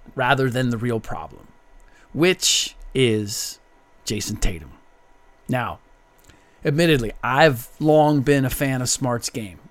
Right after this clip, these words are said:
even though I'm not blind to his shortcomings. I don't think he can be your best player on a championship team, but he can be your emotional leader.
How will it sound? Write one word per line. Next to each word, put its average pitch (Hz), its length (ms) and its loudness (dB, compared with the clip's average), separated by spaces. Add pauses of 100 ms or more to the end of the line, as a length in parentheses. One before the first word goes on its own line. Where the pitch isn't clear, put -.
even 123 340 -4
though 120 320 0 (160)
I'm 120 140 -4
not 131 320 -2
blind 127 440 0
to 120 100 -4
his 120 100 0
shortcomings. - 840 -8 (1000)
I 127 60 -6
don't 151 440 2
think 117 320 -8 (280)
he 123 120 -6
can 113 220 -2
be 120 120 0
your 113 200 -2
best 110 380 -6
player 110 420 -2 (320)
on 113 160 -6
a 107 40 -6
championship 107 640 -8
team, 98 360 -10
but 147 300 4 (500)
he 143 100 -2
can 240 340 0
be 247 120 -2
your 180 160 2
emotional 139 680 0 (200)
leader. 95 380 -12